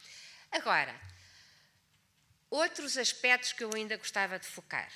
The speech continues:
Por exemplo, como é que eles foram recebidos pela população portuguesa? Pelas pessoas que ainda estão vivas, cada vez menos, evidentemente, aos seus familiares,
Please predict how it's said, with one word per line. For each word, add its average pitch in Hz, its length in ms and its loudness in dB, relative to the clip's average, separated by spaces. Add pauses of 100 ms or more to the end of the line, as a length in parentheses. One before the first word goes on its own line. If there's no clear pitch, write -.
(500)
Por 233 120 -2
exemplo, 269 600 -4 (580)
como 269 240 2
é 302 120 4
que 294 100 0
eles 254 200 0
foram 226 360 -2
recebidos 208 640 -2
pela 202 280 -4
população 196 540 -6
portuguesa? 139 640 -12 (460)
Pelas 359 380 2
pessoas 180 340 0
que - 140 -4
ainda 196 520 -4 (640)
estão 196 240 -4
vivas, 214 460 0
cada 185 240 -4
vez 175 240 0
menos, 190 380 2
evidentemente, 175 680 -4
aos 175 180 -4
seus 190 240 -4
familiares, 165 800 -4